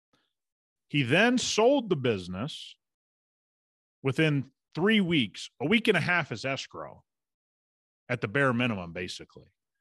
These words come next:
Okay? Because you gotta put the money in a bank account. We gotta verify everything, whatever. Within three weeks, he had a check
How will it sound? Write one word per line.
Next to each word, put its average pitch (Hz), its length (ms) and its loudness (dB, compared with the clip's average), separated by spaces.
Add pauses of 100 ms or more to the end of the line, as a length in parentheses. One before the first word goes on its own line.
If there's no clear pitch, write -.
(840)
Okay? 123 320 -2
Because - 240 -8
you 131 80 -2
gotta 165 180 2
put 160 160 0
the 123 60 -2
money 147 260 2
in 131 80 0
a 110 40 -2
bank 127 220 -2
account. 131 300 -2
We 117 60 -4
gotta 117 160 -2
verify 139 460 -2
everything, 131 420 -4
whatever. 107 460 -6 (540)
Within 131 260 0
three 196 300 2
weeks, 165 380 2
he 139 80 -4
had 135 100 2
a 113 60 -2
check - 420 -4